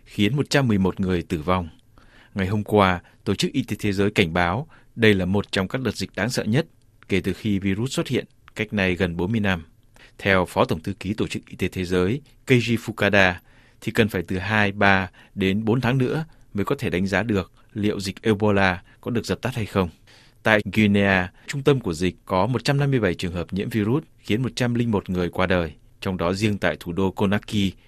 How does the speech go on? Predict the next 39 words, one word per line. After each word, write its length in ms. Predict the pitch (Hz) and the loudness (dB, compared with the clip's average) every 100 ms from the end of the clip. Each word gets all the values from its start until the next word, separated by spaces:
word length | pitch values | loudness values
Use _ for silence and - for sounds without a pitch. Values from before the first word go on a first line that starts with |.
| _ - | _ -10
có 120 | 110 | -6
khoảng 200 | - 80 | -4 -4
hai 180 | 101 104 | -2 -2
mươi 100 | 92 | -2
trường 160 | 92 | -4
hợp. 200 | 82 80 - _ _ _ - - | -6 -10 -12 _ _ _ -20 -6
Nước 140 | 139 143 | -4 0
thứ 100 | 135 | 0
hai 280 | 139 135 | 2 2
có 100 | 120 | 0
nhiều 160 | 143 104 | 0 -2
người 120 | 90 | -2
bị 140 | 80 71 | -4 -4
mắc 200 | 120 156 _ - | -4 -6 _ -8
là 160 | 92 | -4
Liberia 640 | 90 113 113 101 101 98 90 - _ - | -2 0 2 2 4 4 4 -2 _ -6
với 220 | 95 101 | 0 0
hai 120 | 117 | 0
mươi 100 | 127 | -2
mốt 200 | 120 156 | -2 -6
trường 140 | - 82 | -6 -6
hợp 160 | 85 | -6
mắc 160 | 113 120 | -6 -2
bệnh, 180 | 95 - _ - - | -4 -4 _ -20 -2
trong 140 | 107 | 0
số 140 | 98 92 | 2 0
đó 360 | 85 82 85 123 - | 0 -2 -4 -8 -10
mười 140 | 95 92 | -6 -4
một 240 | 92 87 | -4 -4
người 240 | 92 85 | -4 -4
đã 160 | 80 65 | -4 -6
qua 160 | - 92 | -2 0
đời. 220 | 87 76 - - - | 0 -2 -12 -20 -10
Ngoài 180 | 110 104 | -2 0
hai 100 | 117 | 0
quốc 140 | 127 | 0
gia 140 | 131 120 | 0 0
nói 140 | 101 | 0
trên, 300 | - 117 101 | 2 4 2